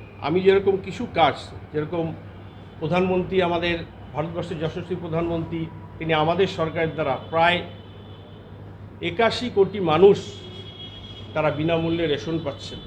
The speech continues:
ভারতবর্ষের বিগত এগারো বছরে এইমসের সংখ্যার পরিমাণ প্রচুর পরিমাণ বৃদ্ধি রয়েছে।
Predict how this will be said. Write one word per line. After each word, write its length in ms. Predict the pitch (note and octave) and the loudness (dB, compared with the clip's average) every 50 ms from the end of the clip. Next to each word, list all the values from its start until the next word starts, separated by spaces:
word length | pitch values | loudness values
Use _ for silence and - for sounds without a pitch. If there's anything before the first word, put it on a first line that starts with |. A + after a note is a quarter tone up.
| - - - - - - - - - - - - - - - | -14 -16 -16 -18 -18 -18 -16 -16 -14 -14 -14 -16 -16 -16 -10
ভারতবর্ষের 840 | - - D#3 F#3+ G#3 G3+ G3+ A3+ A3 A3+ - - A#3 A3+ A3+ A3 A3 - - - - - - - - - - - - - - - - - - - - - - - - - - - - - | -4 0 2 4 4 4 4 4 4 4 4 6 8 8 8 6 4 0 -8 -12 -12 -14 -12 -12 -12 -12 -14 -14 -14 -16 -16 -16 -16 -14 -14 -14 -14 -14 -14 -12 -12 -14 -14 -12 -10 -6
বিগত 300 | C#3 E3 E3+ G#3+ G#3 - | -2 2 4 4 4 6
এগারো 380 | G#3+ F#3+ F3+ F3 F#3+ G3 G#3 G3+ | 6 6 8 8 8 6 8 8
বছরে 320 | G3+ G3 G3 - F3+ C#3+ A#2 G#2 G#2 - - - - - - - - - - - - - - - - - | 6 6 4 2 -2 -4 -4 -6 -10 -14 -16 -16 -16 -14 -14 -14 -12 -12 -14 -14 -14 -14 -14 -12 -4 2
এইমসের 400 | D#3+ F#3+ A3 G#3 - - A3+ G#3 | 6 6 6 6 6 2 2 2
সংখ্যার 460 | - - F3 F3 F3+ F3 G3+ G3+ G3 | 2 0 -2 -2 0 4 4 4 4
পরিমাণ 420 | F3+ G3+ G3 G3+ G3 G3+ G3+ G3 - - | 6 4 4 6 6 6 4 4 2 0
প্রচুর 320 | F3+ F3+ F3 - A3+ G#3+ F#3+ | -4 -6 -6 -4 -6 -4 -2
পরিমাণ 320 | F3+ F#3 F3+ F3+ F3+ F3+ E3 | -2 0 0 2 0 0 0
বৃদ্ধি 360 | D#3 D#3 D#3 D3 C#3 D#3+ D#3+ | 0 -2 -2 -2 -2 -2 -2
রয়েছে। 300 | D#3 D3 C3 A2 - | 0 0 -2 -4 -6